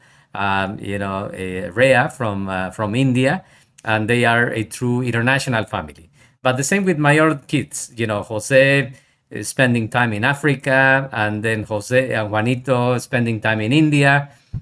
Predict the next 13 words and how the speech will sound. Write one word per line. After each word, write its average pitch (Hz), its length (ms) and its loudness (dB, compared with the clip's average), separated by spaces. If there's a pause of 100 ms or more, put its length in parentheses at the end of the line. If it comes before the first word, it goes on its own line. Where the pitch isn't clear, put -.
(120)
and, 110 420 0
uh, 107 400 0
and 107 240 -2
now 113 240 0
working 113 560 -2
on 101 200 -4
their 101 100 -4
respective 113 560 -6
fields 127 420 -2
in 107 140 -4
geology 117 640 -2
and, 101 260 -4
uh, 95 240 -4